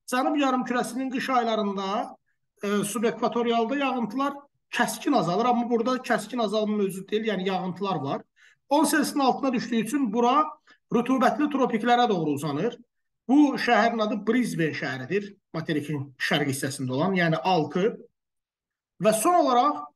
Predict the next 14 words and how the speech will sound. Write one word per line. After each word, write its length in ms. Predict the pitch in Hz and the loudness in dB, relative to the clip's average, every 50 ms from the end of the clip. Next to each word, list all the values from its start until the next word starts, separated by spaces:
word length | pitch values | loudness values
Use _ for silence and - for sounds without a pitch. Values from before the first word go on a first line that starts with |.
| _ _ _ _ _ _ - | _ _ _ _ _ _ -4
və 80 | 202 | -4
son 180 | 185 - 302 302 | -2 0 2 2
olaraq 360 | 269 247 240 262 269 233 202 254 | 4 4 4 4 2 0 2 4
dördüncüdə 840 | 233 226 214 196 220 208 202 202 190 202 208 226 254 269 254 - | 4 4 4 4 2 2 0 2 2 2 2 4 2 2 0 -2
biz 140 | 240 208 190 202 | -2 -2 -2 -2
burada 600 | 220 208 208 226 226 233 247 269 254 202 - - - _ _ - | -2 0 2 2 4 4 2 2 0 -4 -8 -12 -18 _ _ -4
danışacağıq 520 | 202 190 196 - 202 185 185 220 - 208 | -4 -2 -2 -2 -4 -4 -4 -6 -6 -4
təbii 300 | 208 185 180 190 190 - | -4 -4 -2 -4 -6 -4
ki, 180 | - 196 196 208 233 220 - - - _ _ _ _ _ _ _ _ _ _ _ _ _ _ _ _ _ _ _ _ _ _ _ _ _ _ _ _ _ _ | 0 2 2 2 2 0 -6 -12 -18 _ _ _ _ _ _ _ _ _ _ _ _ _ _ _ _ _ _ _ _ _ _ _ _ _ _ _ _ _ _
iyirmi, 400 | 240 240 247 262 254 269 285 294 | 2 2 4 4 4 4 4 2
iyirmi 360 | 285 254 240 240 226 240 226 | 2 0 -2 0 0 0 -2
iki 140 | - 254 - | -2 -4 -4
Selsiyadan 540 | - 254 226 214 - 226 208 208 202 190 190 | 0 0 0 0 0 -2 -4 -4 -2 -2 -4
başlayıb, 560 | 185 180 - - - 185 196 240 277 269 | -4 -4 -6 -6 -6 -2 -2 -2 -2 -4